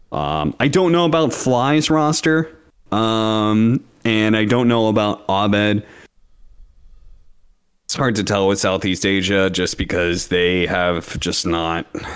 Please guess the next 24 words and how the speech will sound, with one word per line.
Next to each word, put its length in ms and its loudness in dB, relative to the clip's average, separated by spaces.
performed 600 -2
well, 580 0
um, 520 -2
outside 420 -2
of 160 -6
the 140 0
one 500 -2
team, 400 -2
right? 280 -4
So 220 -4
we 100 -2
seem 240 2
to 80 2
be 120 2
one 340 2
Southeast 440 -2
Asian 320 2
team 320 2
that 200 2
is, 300 0
that 200 0
is 140 -2
doing 400 0
well. 360 0